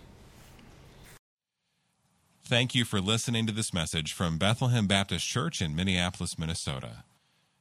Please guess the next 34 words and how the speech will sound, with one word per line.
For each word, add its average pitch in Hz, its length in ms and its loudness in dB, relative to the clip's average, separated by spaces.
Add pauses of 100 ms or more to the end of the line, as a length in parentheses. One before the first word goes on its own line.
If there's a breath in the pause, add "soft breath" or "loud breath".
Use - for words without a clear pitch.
(320)
Feel 147 240 4
free 175 220 0
to 170 80 2
make 123 200 2
copies 120 440 -2
of 87 60 2
this - 180 -2
message 82 360 -4
to 98 100 -4
give 113 240 -2
to - 180 -2
others, 67 500 -6 (300)
but 110 220 0
please 123 340 2
do 120 80 2
not 110 140 2
charge 143 400 2
for 101 60 -6
these 85 180 -2
copies 76 540 -4
or 95 200 -6
alter 95 240 0
their 117 140 0
content 95 600 0
in 82 100 -4
any 139 220 4
way 71 360 -2 (360 soft breath)
without 110 360 4
written 117 220 -2
permission 87 480 0
from 110 300 0
Bethlehem 85 480 -2
Baptist 78 380 -6
Church. - 420 -8